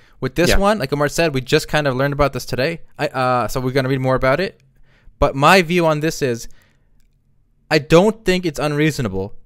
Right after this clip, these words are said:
Speaker 1: as long as we have, co-, by the way, I'm against copyright in general, but as long as we have some copyright and the legitimate legal owner of a piece of, you know, content is somebody,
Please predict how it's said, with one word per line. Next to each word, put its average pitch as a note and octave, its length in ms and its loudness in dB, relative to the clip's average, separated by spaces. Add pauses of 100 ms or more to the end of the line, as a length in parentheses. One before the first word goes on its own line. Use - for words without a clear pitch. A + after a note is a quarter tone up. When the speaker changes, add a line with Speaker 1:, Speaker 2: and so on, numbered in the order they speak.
(120)
Speaker 1:
as C#3 120 2
long G3+ 220 4
as F3+ 100 -2
we E3+ 80 -2
have, D3+ 120 -4
co-, - 180 -2
by D3 140 4
the C#3+ 60 4
way, A#2+ 60 2
I'm D3 100 0
against D3+ 240 0
copyright C#3+ 320 0
in G#2+ 80 -4
general, A#2 280 -4
but F2+ 100 -8
as A#2 120 -2
long G3+ 140 2
as F3 80 -2
we E3+ 80 0
have D#3 80 2
some C#3+ 100 -8
copyright A2 500 -2 (540)
and C#3 160 -2
the C3+ 120 4
legitimate C#3+ 480 2
legal D3+ 280 0
owner C#3+ 260 0
of B2+ 120 -4
a B2 80 -2 (300)
piece D3+ 160 -10
of, B2+ 80 -12 (100)
you B2+ 100 -6
know, F#2 200 -10 (120)
content C3+ 420 -4
is A#2 80 -8
somebody, A2+ 440 -4